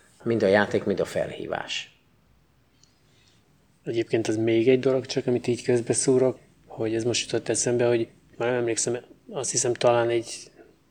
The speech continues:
Speaker 2: Smithsonian intézet, vagy valami ilyesmi cégcsoport kidobott most a Marsra szállással párhuzamosan egy applikációt,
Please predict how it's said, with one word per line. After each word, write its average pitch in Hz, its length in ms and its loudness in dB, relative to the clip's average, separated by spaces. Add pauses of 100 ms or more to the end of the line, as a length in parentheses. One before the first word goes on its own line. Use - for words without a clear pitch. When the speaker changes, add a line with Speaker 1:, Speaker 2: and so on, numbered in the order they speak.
(100)
Speaker 2:
Smithsonian 117 760 0
intézet, 113 680 -2
vagy 110 160 -6
valami 117 480 2 (480)
ilyesmi 123 580 -4 (640)
cégcsoport - 1080 2
kidobott 120 500 2
most 113 220 0
a 127 40 2
Marsra 120 320 2
szállással 117 640 2
párhuzamosan 117 640 0
egy 117 100 2
applikációt, 117 1080 -4